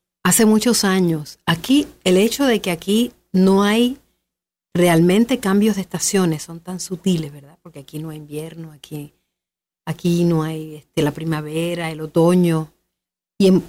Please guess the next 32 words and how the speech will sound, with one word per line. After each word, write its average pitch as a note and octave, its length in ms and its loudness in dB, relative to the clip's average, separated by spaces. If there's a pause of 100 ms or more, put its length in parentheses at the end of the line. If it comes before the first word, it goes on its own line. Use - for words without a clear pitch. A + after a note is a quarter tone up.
y F#3 100 0
yo G3+ 100 4
me C4 120 4
crié A#3+ 260 2
con E3+ 180 -2
eso, D#3 400 -8
con E3 100 -2
esos E3 200 -4
cambios, D3 500 -4 (120)
que F3 140 0
yo G3 120 4
creo C4 180 2
que A#3 80 -4
son G#3+ 180 0
importantes, G3 720 -2 (600)
porque F3+ 220 2
esos A#3 180 2
cambios A#3+ 380 2
son A3 120 2
como G#3+ 220 2
el F#3+ 40 2
micro G3 320 2
dentro F#3 260 0
del F3 100 -2
macro, G#3 340 -2
¿no? E3+ 120 -4
Uno F#3+ 180 -4
lo F3+ 120 -6
tiene F3+ 200 -2
también F3 300 -6
por D#3+ 160 -6
dentro. F3+ 440 -4